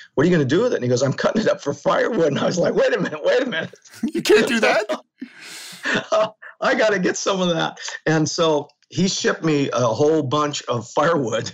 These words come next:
Speaker 1: <laughs> Let's, uh, 'cause they were just cut pieces about, you know, twenty-four inches long. And, uh, we had the wood treated. It's, it's so old that most of the,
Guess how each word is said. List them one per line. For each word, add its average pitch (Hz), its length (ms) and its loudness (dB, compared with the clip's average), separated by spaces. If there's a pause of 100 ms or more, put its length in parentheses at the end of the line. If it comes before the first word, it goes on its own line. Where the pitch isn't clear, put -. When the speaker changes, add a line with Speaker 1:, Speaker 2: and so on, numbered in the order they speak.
(120)
Speaker 1:
<laughs> - 160 -6
Let's, 127 260 -2 (440)
uh, - 240 0
'cause 151 160 0
they 160 80 4
were 151 120 2
just 156 240 -2
cut - 280 -4
pieces 156 360 -2
about, 117 340 -2 (140)
you 139 60 -2
know, 110 80 0
twenty-four 127 480 0
inches 113 300 -2
long. 123 300 2 (640)
And, 127 340 4
uh, 117 320 2
we 135 460 0 (120)
had 131 240 0
the 120 80 2
wood 131 260 0
treated. 139 600 0
It's, - 360 -6
it's - 160 -2
so - 240 0
old 143 460 0
that 110 160 -2
most 123 360 -2
of 110 120 -6
the, 110 400 0